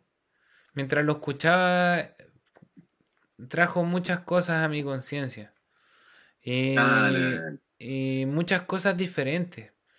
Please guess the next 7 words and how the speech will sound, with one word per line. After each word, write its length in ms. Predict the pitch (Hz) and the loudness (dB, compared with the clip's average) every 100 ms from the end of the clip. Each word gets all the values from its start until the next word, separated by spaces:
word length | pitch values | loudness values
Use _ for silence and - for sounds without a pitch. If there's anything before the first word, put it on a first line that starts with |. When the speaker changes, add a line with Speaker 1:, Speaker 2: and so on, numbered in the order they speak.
| _ _ _ _ _ _ | _ _ _ _ _ _
Speaker 1:
Y 380 | - 127 127 135 | -8 -4 -2 0
eso 340 | 151 151 165 | 0 2 2
me 180 | 160 156 | 2 2
hace 680 | 165 160 160 160 160 156 156 - | 2 2 2 4 2 2 0 -4
pensar 440 | 143 135 151 160 | -6 -2 0 2
en 240 | 165 160 | 2 0
lo, 720 | 151 151 147 143 135 131 123 | 0 0 0 -2 -2 -4 -6